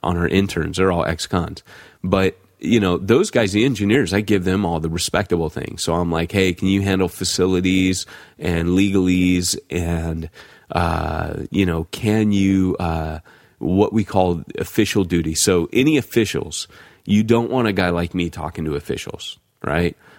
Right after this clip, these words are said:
Um, I look like a thug. I have two big scars on my face. Um, I'm bald. Um, I have weird facial hair. I wear Dickies a lot. I just, I'm not the dude that you want,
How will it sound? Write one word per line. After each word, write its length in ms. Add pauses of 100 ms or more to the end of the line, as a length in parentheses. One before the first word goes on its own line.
(140)
Um, 380
I 180
look 560
like 640 (220)
a 100
thug. 520
I 120
have 300
two 260
big 240
scars 420
on 140
my 120
face. 500 (440)
Um, 340
I'm 140
bald. 400 (420)
Um, 300
I 60
have 160
weird 280
facial 440
hair. 300 (420)
I 100
wear 200
Dickies 460
a 60
lot. 360
I 120
just, 440
I'm 240
not 220
the 80
dude 280
that 140
you 140
want, 380